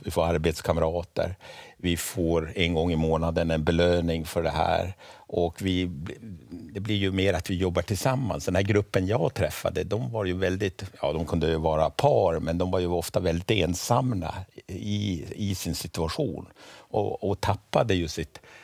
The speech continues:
sociala nätverk som de hade haft under tiden de hade varit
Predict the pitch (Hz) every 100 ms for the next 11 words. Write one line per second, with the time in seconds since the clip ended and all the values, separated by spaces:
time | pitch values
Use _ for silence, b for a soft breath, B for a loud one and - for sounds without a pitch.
0 | B - 98 - 85 85 78 80 76 -
1 | 78 71 - 87 78 87 80 71 120 110
2 | - 76 76 - 90 82 80 78 78 76
3 | 76 71 - -